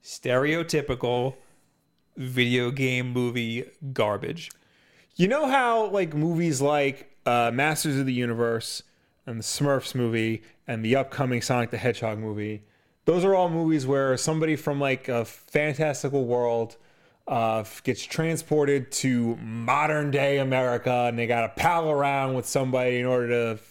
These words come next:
Speaker 2: figure out what's going on and then try to get back to their world and stuff, and all wacky hijinks ensues. This is the reverse of that.
Speaker 1: Yes.
Speaker 2: Where somebody from modern day America is transported into a fantastical world.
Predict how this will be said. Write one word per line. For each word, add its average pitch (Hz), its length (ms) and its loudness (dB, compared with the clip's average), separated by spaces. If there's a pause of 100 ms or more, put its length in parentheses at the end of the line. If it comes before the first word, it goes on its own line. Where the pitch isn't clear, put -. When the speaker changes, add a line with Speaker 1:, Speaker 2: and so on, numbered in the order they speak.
(120)
Speaker 2:
figure 156 300 2
out 139 220 0
what's 135 260 -2
going 131 300 0
on 123 360 2
and 120 140 -2
then 123 180 -2
try 131 160 2
to 127 80 0
get 120 180 0
back 139 260 0
to 127 100 -6
their 127 160 0
world 120 340 0
and 117 100 -10
stuff, 123 260 -2
and 123 160 0
all 135 200 2
wacky 135 340 -2
hijinks 131 440 -2
ensues. 131 480 -4 (1000)
This 185 180 2
is 196 140 0
the 190 100 4
reverse 156 640 2
of 113 140 -2
that. 90 340 -2
Speaker 1:
Yes. 127 460 -6 (220)
Speaker 2:
Where 147 200 4
somebody 160 460 0
from 147 280 -2
modern 143 340 0
day 139 180 2
America 131 480 0
is 123 200 0
transported 123 800 0 (240)
into 127 260 0
a 120 60 0
fantastical 120 760 -2
world. 110 480 -4